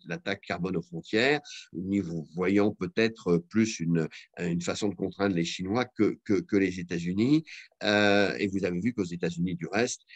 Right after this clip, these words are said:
on ne se gêne pas pour donner des aides aux, aux acteurs automobiles, à l'automobile, dans les, les, ceux qui produisent américains et, et syndiqués, euh, versus les autres. Bon. Donc, euh, on, on a là, euh, un, un jeu protectionniste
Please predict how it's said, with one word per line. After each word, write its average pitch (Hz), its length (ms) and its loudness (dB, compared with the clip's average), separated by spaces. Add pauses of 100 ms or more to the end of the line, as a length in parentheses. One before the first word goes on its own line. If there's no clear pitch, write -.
(140)
on 95 200 0
ne 95 60 -4
se 85 280 -6
gêne 85 280 -2
pas 117 220 0
pour 87 300 -4
donner 95 240 2
des 87 240 0
aides 117 260 2
aux, 85 500 0
aux 82 120 -6
acteurs 101 280 2
automobiles, 101 600 4 (240)
à 95 80 0
l'automobile, 98 640 4
dans 95 220 2
les, 82 300 -4
les, 78 240 -12 (480)
ceux 104 100 2
qui 87 160 -6
produisent 92 400 -2
américains 87 600 2
et, 73 380 -2
et 80 80 -8
syndiqués, 107 800 2
euh, 82 200 -2
versus - 440 -6
les 98 160 0
autres. - 200 0 (100)
Bon. - 120 -10 (400)
Donc, 95 240 -4
euh, 87 240 0 (220)
on, 107 260 4
on 117 180 6
a 123 120 6
là, 151 500 6
euh, 104 300 2
un, 98 280 0
un 104 100 -2
jeu 120 240 2
protectionniste 107 1080 -2